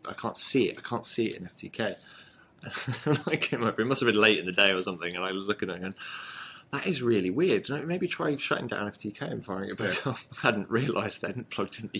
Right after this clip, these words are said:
Speaker 1: U S B cable for the write blocker. <laughs> I was just looking at it. The power light was on.
Speaker 2: Yeah.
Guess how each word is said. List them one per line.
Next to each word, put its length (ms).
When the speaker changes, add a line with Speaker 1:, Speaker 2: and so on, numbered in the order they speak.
Speaker 1:
U 80
S 100
B 220
cable 480
for 160
the 140
write 300
blocker. 520
<laughs> 1160
I 60
was 120
just 120
looking 260
at 120
it. 100
The 80
power 400
light 220
was 120
on. 480
Speaker 2:
Yeah. 100